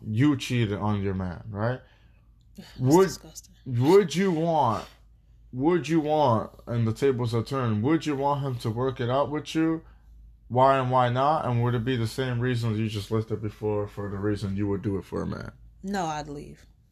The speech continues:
Speaker 1: You'd leave?
Speaker 2: I would.
Speaker 1: Why?
Speaker 2: Because I think that cheating is very fucking disrespectful. I think that, like, I,
Speaker 1: But
Speaker 2: especially,
Speaker 1: hold on, hold on,
Speaker 2: listen,
Speaker 1: hold on.
Speaker 2: listen, let me finish. I feel like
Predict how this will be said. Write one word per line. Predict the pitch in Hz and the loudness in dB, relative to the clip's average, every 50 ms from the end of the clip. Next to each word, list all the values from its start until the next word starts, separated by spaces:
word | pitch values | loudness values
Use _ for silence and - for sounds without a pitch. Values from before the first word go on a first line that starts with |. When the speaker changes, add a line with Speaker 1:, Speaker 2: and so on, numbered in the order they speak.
| - - _ _ _ _ _ - - | -20 -20 _ _ _ _ _ -20 -8
Speaker 1:
You'd | - 117 131 143 131 123 107 | 0 2 4 4 4 4 2
leave? | 110 117 135 139 123 107 95 95 101 - - | 4 4 4 4 4 2 0 -4 -8 -14 -14
Speaker 2:
I | 180 180 | -10 -10
would. | 170 160 151 139 123 101 - _ _ - _ _ _ _ - | -8 -8 -10 -12 -14 -18 -20 _ _ -20 _ _ _ _ -6
Speaker 1:
Why? | 107 104 117 117 113 98 90 90 107 117 - _ _ _ _ _ _ - | 0 2 4 6 6 4 2 -2 -8 -12 -16 _ _ _ _ _ _ -14
Speaker 2:
Because | 165 185 175 - 208 196 170 170 170 165 165 165 160 160 - - - - | -12 -12 -12 -8 -8 -6 -6 -6 -6 -6 -6 -6 -6 -8 -10 -10 -10 -6
I | - 196 202 | -4 -4 -4
think | 202 - 226 214 208 - | -2 -2 -2 -2 -2 -4
that | 196 180 170 170 | -6 -6 -6 -6
cheating | - - 202 190 170 170 | -6 -6 -6 -6 -6 -8
is | 156 151 151 | -12 -12 -12
very | 160 160 156 151 147 | -12 -12 -10 -10 -12
fucking | - - 160 143 - 147 139 | -12 -12 -14 -14 -12 -14 -14
disrespectful. | 147 147 - 151 139 - - 151 143 - - 165 151 - - - - - - | -14 -14 -14 -14 -14 -14 -14 -14 -16 -16 -18 -20 -18 -16 -14 -14 -14 -6 4
I | - 208 226 | 4 4 6
think | - 269 240 233 220 - | 6 2 -2 -2 -2 0
that, | 196 185 180 175 - - - - - - - | 2 2 2 2 0 -4 -10 -20 -14 -2 2
like, | 214 208 170 | 4 4 4
I, | - 220 226 | 6 4 4
Speaker 1:
But | 180 208 | 4 4
Speaker 2:
especially, | 233 - - 131 156 156 151 156 180 196 - 208 | 2 2 4 6 8 8 8 8 8 8 8 8
Speaker 1:
hold | |
on, | 190 180 | 8 6
hold | 196 214 | 8 8
on, | - | 8
Speaker 2:
listen, | - 185 202 | 8 8 8
Speaker 1:
hold | 208 196 175 | 6 4 4
on. | 131 123 180 185 | 0 -2 -2 -4
Speaker 2:
listen, | 185 185 - - 226 247 - _ _ - | -4 -4 -4 -6 -8 -8 -10 _ _ -18
let | 156 151 | -16 -16
me | 180 | -14
finish. | 208 - 180 151 151 - - _ - - - - - - - | -14 -16 -16 -16 -18 -20 -20 _ -20 -20 -20 -20 -20 -10 0
I | - 202 226 | 4 4 4
feel | 233 - - 240 214 | 4 4 2 2 4
like | 208 196 185 180 170 - - | 4 4 2 2 0 -2 -8